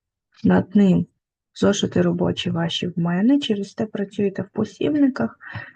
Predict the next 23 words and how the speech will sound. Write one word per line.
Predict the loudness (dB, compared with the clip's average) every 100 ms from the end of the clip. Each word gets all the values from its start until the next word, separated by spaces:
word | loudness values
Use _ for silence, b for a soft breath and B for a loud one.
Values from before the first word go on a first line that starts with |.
| B B
а | -2 0
те, | 2 0
що | 2 0 -2
треба | -2 -2 -2
ще | -2 -2
дописати, | -2 -2 -6 -8 -4 2
напишіть | 2 2 -2 -2 -2
десь | 0 -2 -2
на | -2
листочку | -2 -6 -2 -2 -2 -6 -8
собі, | -4 -4 -2 -4 -6 b b b _ _ _ _ -14
м, | -8 -4 -2 -4 -6 -12 _
чи | -6 -2
де | 0 0
у |
вас | -4 -4 -2
є |
місце. | 2 0 -2 -8 _ -20 _ _ _ _ _ _ _ _ _ _ -4
Значить, | -2 -2 -2
тема | 2 4 4
ділення | 4 4 4 4 0
звичайних | -2 -4 -2 0 -2
дробів. | -4 -6 -6 -8